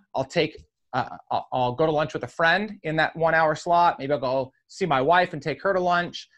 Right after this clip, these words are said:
Maybe I will see a client for lunch, but I've blocked that time out so nobody can take that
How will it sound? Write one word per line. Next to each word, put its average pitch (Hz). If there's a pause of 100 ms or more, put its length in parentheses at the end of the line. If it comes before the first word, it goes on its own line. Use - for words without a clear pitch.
Maybe 175
I 170
will 170
see 165
a 135
client 170
for 156
lunch, 156 (300)
but 175
I've 131
blocked 165
that 196
time 214
out 143
so 175
nobody 220
can 202
take 196
that 180